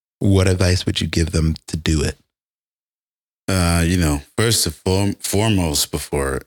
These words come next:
Speaker 2: you know, anything, um, just do it. Don't wait for anyone. Don't wait for permission. And on the real, um, don't even look,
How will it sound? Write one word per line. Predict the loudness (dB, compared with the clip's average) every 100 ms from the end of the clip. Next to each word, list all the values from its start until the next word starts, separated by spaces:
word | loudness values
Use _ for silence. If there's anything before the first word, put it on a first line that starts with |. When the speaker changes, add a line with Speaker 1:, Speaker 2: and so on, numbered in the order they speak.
| _ -6
Speaker 2:
you | -6
know, | -6 -4
anything, | 0 0 0 -6 -6 -12 _ _ _ _ _ _ -4
um, | -2 0 -2 -6 -10 _ _ _ _ _ _ _ _ _ _ _ _ _ _ _ -4
just | -2 0 -2
do | 0 0 2
it. | 0 -2 -2
Don't | 0 0
wait | 0 -2 -2
for | -6 -4
anyone. | 0 2 2 2 2 0 -4 _ _ _ _ -4
Don't | 0 0 2
wait | 2 0 -4
for | -8 -8
permission. | -4 -2 0 2 2 2 2 0 -4 _ _ _ _ _ _ -2
And | 0
on | 0
the | 0
real, | 2 2 2 0 -2 -8 _ _ _ _ _ -2
um, | 0 2 0 0 -4 -6 -12 _ _ _ _ _ _ _ _ _ _ _ _ _
don't | 0 2 2
even | 2 0 0 2
look, | 2 0 -6 -14